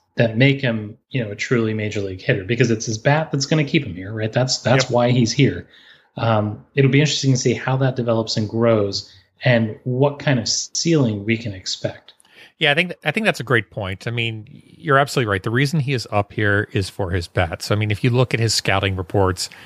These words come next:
Speaker 2: um, you know, out of a scale of, you know, twenty to eighty, he's, you know, at a fifty to fifty-five for hit. Um, and he's at a sixty for raw power. Um, and he's only twenty-three years old, um, twenty-three years old in six months. So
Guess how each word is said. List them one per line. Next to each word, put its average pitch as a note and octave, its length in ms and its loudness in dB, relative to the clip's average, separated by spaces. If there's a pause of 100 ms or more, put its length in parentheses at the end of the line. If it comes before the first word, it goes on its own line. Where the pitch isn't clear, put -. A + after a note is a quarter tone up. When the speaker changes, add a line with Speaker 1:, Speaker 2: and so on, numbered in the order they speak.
(340)
Speaker 2:
um, G2 300 0
you G2+ 60 -2
know, A2 100 -4 (100)
out A2+ 120 2
of G#2+ 100 0
a G#2 40 0
scale G#2 440 0
of, F#2+ 160 -4
you G#2 60 0
know, F#2+ 60 0
twenty G#2 280 -2
to G2+ 80 0
eighty, F#2 420 -2 (400)
he's, G#2+ 440 -2
you B2 100 -4
know, G#2+ 140 0
at A2 80 2
a G#2 40 0
fifty A#2 280 0
to G#2+ 80 0
fifty-five G2 440 -2
for G2+ 120 -6
hit. F#2+ 340 -2 (300)
Um, G#2 160 -2
and G#2+ 80 0
he's G#2 100 2
at G#2+ 80 2
a F2+ 60 0
sixty - 420 -2
for G2 160 -4
raw E2+ 220 -2
power. E2+ 480 -2 (440)
Um, A2+ 280 0 (180)
and C#3+ 180 -6
he's D3+ 160 2
only G#3+ 280 0
twenty-three C3 500 0
years G2+ 180 2
old, E2 320 -6 (120)
um, G2+ 180 -4
twenty-three C3 380 2
years A2 180 4
old G2 200 -4
in F#2 60 -6
six - 240 -10
months. F2 240 -8
So A2+ 300 0